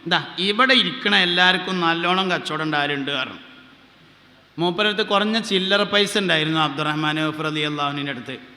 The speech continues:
അതുകൊണ്ട് എന്തോ ഒരു സാധനം വാങ്ങി. ആയിക്കോട്ടെ, ഇൻഷാ അല്ലാ, ആയിക്കോട്ടെ, സന്തോഷം. അതുകൊണ്ട് എന്തോ ഒരു ചെറിയ ചില്ലറ പൈസ സാധനം വാങ്ങിയിട്ട് ഈ കാണിച്ചു കൊടുത്ത സ്ഥലത്ത് ഒരു മുണ്ട്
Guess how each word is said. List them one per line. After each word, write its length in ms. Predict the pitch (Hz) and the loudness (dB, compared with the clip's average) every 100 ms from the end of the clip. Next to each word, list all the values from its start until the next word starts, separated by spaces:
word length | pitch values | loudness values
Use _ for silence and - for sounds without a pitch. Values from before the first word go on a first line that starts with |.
| - - 147 | -20 -10 -6
അതുകൊണ്ട് 260 | 151 180 202 202 | -2 0 0 -2
എന്തോ 200 | 202 220 | 0 0
ഒരു 80 | 208 196 | 0 6
സാധനം 380 | 185 185 196 196 | 6 6 4 2
വാങ്ങി. 240 | 180 156 135 - - - 131 | 0 -2 -8 -14 -20 -20 -20
ആയിക്കോട്ടെ, 320 | 117 107 - - _ _ _ _ _ _ _ _ 127 | -18 -20 -20 -20 _ _ _ _ _ _ _ _ -16
ഇൻഷാ 200 | - 107 | -14 -14
അല്ലാ, 140 | 95 - - - - | -16 -18 -20 -20 -20
ആയിക്കോട്ടെ, 320 | 117 98 82 - - | -18 -18 -20 -20 -18
സന്തോഷം. 360 | 101 85 - _ _ _ - _ _ _ _ _ _ _ _ _ _ _ _ - 165 | -16 -18 -20 _ _ _ -20 _ _ _ _ _ _ _ _ _ _ _ _ -4 0
അതുകൊണ്ട് 260 | 196 233 233 | 2 2 2
എന്തോ 140 | 220 233 | 4 2
ഒരു 60 | 233 226 | 4 2
ചെറിയ 160 | 214 226 | 2 2
ചില്ലറ 240 | 214 208 214 208 | 2 2 2 2
പൈസ 140 | 214 214 | 2 6
സാധനം 260 | 202 226 226 | 6 6 4
വാങ്ങിയിട്ട് 440 | 208 196 196 - 170 113 - - - - - - - 185 | 4 4 0 2 0 -2 -8 -16 -20 -20 -20 -20 -6 0
ഈ 20 | 240 240 | 0 2
കാണിച്ചു 420 | 196 208 226 214 247 | 6 8 6 4 4
കൊടുത്ത 220 | 220 226 214 | 2 2 -2
സ്ഥലത്ത് 420 | 202 190 185 208 202 202 - - - - - - 175 | 0 0 0 2 2 0 -10 -18 -20 -20 -20 -8 -2
ഒരു 120 | 208 214 | 0 2
മുണ്ട് 360 | 208 214 247 | 0 2 4